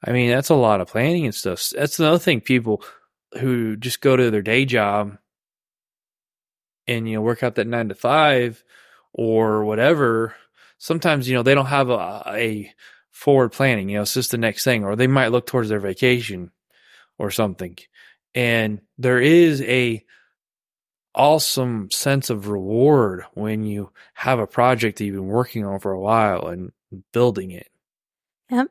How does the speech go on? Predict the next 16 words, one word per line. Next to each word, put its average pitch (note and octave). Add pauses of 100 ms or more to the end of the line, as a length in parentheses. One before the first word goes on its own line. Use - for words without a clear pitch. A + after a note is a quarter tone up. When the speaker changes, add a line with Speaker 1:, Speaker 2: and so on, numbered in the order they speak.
Speaker 2:
you F#3
get G3
that F#3+
first - (380)
bite G#3+
of G3+
a G3+
cucumber. G#3+ (2500)
Speaker 1:
Uh, A#2+
you're A#2+
looking C#3
forward A2
to G#2
that, G2+
aren't G2+
you? G2+